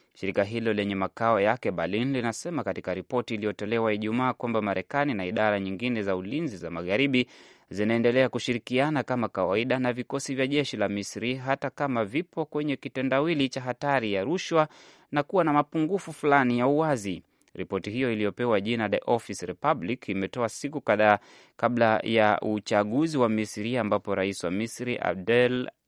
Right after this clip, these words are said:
Fattah al-Sisi anatarajiwa kupata ushindi mkubwa katika mhula mwingine wa miaka minne madarakani.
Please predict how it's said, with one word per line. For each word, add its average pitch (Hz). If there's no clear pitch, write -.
Fattah 117
al-Sisi 95
anatarajiwa 131
kupata 123
ushindi 117
mkubwa 117
katika 101
mhula 104
mwingine 101
wa 101
miaka 101
minne 104
madarakani. 101